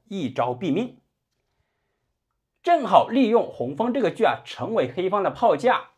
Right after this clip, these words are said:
他走不到帅五进一啊，只能比较顽强的士四进五，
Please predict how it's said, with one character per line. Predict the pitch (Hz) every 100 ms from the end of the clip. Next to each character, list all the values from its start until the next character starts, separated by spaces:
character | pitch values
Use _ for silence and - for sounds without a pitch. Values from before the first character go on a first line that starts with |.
| _
他 | _ 196 254
走 | - 110 92
不 | 139
到 | 214 190
帅 | - 254 185
五 | 120
进 | 123 185
一 | 165
啊， | 220 - - _ _ _ _ _ _ _ _ _ _ _ _ _ _ _
只 | - 120 101
能 | 135 233
比 | 170
较 | 127 117
顽 | 101 98 180 240
强 | 131 120
的 | 117 -
士 | - - - 240 160 104
四 | - 143
进 | 120 240 254
五， | 113